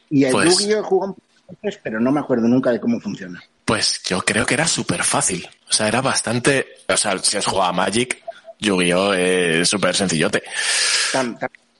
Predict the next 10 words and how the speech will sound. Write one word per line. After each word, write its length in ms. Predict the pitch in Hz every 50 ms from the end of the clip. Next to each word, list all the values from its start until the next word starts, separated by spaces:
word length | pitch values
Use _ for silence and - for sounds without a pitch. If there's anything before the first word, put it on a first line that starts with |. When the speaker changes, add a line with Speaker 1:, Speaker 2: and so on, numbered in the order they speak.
| _ _ _ - 165 -
Speaker 1:
que 400 | 170 165 160 160 156 117 123 123
es 120 | 120 -
un 100 | 151 135
juego 260 | - 151 151 139 123
que 60 | 165
le 80 | 175 170
he 20 | 127
tocado 340 | - 139 120 135 131 123 120
poco 360 | 131 127 - 151 151 151 - -
porque 640 | 123 117 110 - - 110 110 110 107 104 101 101 92